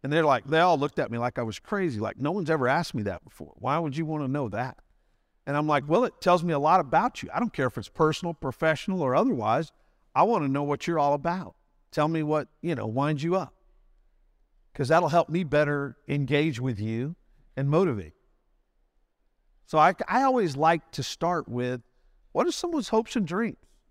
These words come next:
And if it's not doing what we're doing and you're not passionate about what we're doing, that's okay. We can still be friends. But let's, let's find someone that is. And that starts with that business owner really being a great evangelist for their cause, for their purpose,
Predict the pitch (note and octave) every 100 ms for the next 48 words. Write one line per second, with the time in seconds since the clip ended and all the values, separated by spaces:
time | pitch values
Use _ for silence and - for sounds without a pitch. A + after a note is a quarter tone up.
0 | _ _ _ D3+ E3 - D3+ G3+ A3+ C3+
1 | F#3 A3+ G3 E3+ D3+ D3+ G3 F#3 C#3+ D#3
2 | F3 - D#3+ F#3+ - C#3 C#3 B2 B2+ A#2
3 | A#2+ A3 G3 F#3+ A3 B3+ G3+ - _ _
4 | _ _ _ _ - D#3 E3 - F#3 F#3+
5 | - G#3+ - - - - _ _ _ _
6 | _ _ _ _ - E3+ - - C#3 F3
7 | - - D#3 E3+ - - F#3+ A3 G3 -
8 | E3 E3 D#3+ D3+ E3+ E3 - _ _ _
9 | _ _ _ _ - D3+ F3 - G#3+ -
10 | G3+ F3 D#3 C#3 A#3 C#4+ F#3+ D3 C#3 D3+
11 | C3 G3 C#4+ D#3+ - _ - D3+ E3 C3
12 | C#3+ F3 E3 C#3+ F3+ C4 C#3 C3+ - C#3
13 | A2+ G2+ E3+ E3 F3+ F3+ - B2+ A2 -
14 | F#3+ F3+ F#3+ -